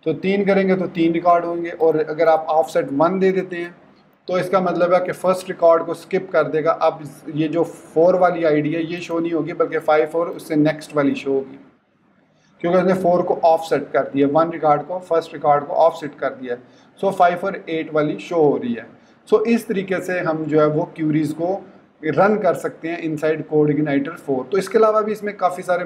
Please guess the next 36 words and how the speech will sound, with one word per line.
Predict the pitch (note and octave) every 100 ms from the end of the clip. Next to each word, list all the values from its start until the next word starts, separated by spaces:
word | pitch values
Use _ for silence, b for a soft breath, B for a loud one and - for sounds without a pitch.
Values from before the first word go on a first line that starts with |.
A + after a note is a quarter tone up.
| E3+
methods | D#3+ E3+ D#3
हैं, | E3+ E3+ - B B -
इसमें | D#3+ E3 E3+ D3 C3+
get | F3 F3
where | D#3+ E3 F3
भी | D#3+
हमने | E3+ E3
यूज़ | E3 E3 D#3+
किया | - E3
था | E3
अगर | D#3 D#3
आपको | D#3 D#3
याद | D3 C#3 D3 D3+
हो। | E3 E3 B B B B
इसके | D#3 D3 E3+
अलावा | E3 D#3+ E3
हमारे | D#3 D3+ D3+ D#3 D#3
पास | D#3+ D3+ D#3 E3 D#3 C#3 - _ _ _ -
select | - D3+ D#3+ E3 D#3+ D3+
max | E3 D#3+ F3
है | E3+ - b b b -
कि | D#3
किसकी | F#3+ F3+ F#3+
value | E3+ D#3+ E3+ E3+ E3
max | D3+ D#3+ D3+ E3+
value | D#3+ D#3+ E3
है, | D#3 D#3+
एज | D#3 D3+ D#3+
या | D#3 D3+
कोई | D3+ E3
भी | D#3+ D3+
कॉलम, | D#3 D3 D#3 D3+ - b b b D3
अ, | D3+
हम | D3 D3+
provide | D#3+ D#3 E3 D#3+
करेंगे | D#3 D#3 D#3